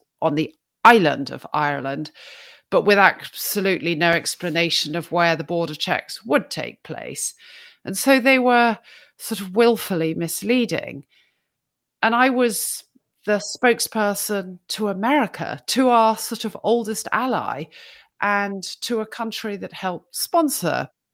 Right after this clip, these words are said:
the, uh, Good Friday Agreement in Ireland, and to a country that has huge business interests in the U K, and many of its investments were predicated on the attractiveness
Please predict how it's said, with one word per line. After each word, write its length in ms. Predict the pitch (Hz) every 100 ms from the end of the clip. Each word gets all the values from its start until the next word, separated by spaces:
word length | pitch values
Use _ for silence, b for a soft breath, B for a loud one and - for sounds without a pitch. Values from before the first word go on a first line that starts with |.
| _
the, 380 | - 143 143 135 - _ _ - -
uh, 400 | 147 135 131 123 - -
Good 160 | 175
Friday 580 | - 180 156 151 147 143
Agreement 760 | 151 143 160 151 139 143 - - -
in 160 | 151
Ireland, 680 | 143 160 160 156 156 165 160 B B B B
and 260 | - 208 208
to 200 | - 233
a 60 | 233
country 640 | - 254 240 - 220 214
that 140 | 214 -
has 380 | - 214 214 -
huge 680 | - 240 240 226 214 - -
business 460 | 240 240 196 -
interests 580 | 185 175 190 165 - -
in 200 | - 185
the 100 | 180
U 180 | 180 190
K, 460 | 185 196 185 175 170
and 180 | 185 190
many 260 | 202 196
of 120 | 190
its 280 | 170 170 -
investments 840 | 175 165 175 - 185 185 180 - - B B B -
were 100 | 190
predicated 800 | - 220 196 - 190 185 196 170
on 340 | 180 185 185 175 b b b b
the 100 | 185
attractiveness 920 | 185 - 233 - - 180 175 180 -